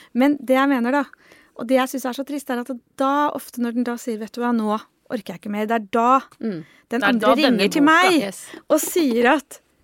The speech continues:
Speaker 1: "Oi, den andre vil gå fra meg", og så sitter de hos meg, og så,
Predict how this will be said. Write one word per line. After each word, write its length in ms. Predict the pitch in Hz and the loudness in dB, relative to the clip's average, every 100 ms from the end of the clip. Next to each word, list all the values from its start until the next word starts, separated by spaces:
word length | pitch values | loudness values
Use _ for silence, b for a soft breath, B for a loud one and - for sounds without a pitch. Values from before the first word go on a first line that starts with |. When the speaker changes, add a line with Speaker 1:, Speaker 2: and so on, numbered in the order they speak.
| _ _ _ _ | _ _ _ _
Speaker 1:
"Oi, 260 | 427 415 403 | 2 4 4
den 140 | 285 | 2
andre 200 | 349 277 | 0 0
vil 120 | 277 320 | -2 -2
gå 240 | 349 269 | 0 0
fra 120 | 269 | 0
meg", 200 | 262 311 | 0 0
og 60 | 294 | -2
så 60 | |
sitter 440 | 339 - 262 _ 262 | -6 -8 -10 _ -4
de 60 | |
hos 120 | 302 311 | -4 -4
meg, 220 | 339 302 | -2 -2
og 80 | 277 | -2
så, 220 | 311 | -2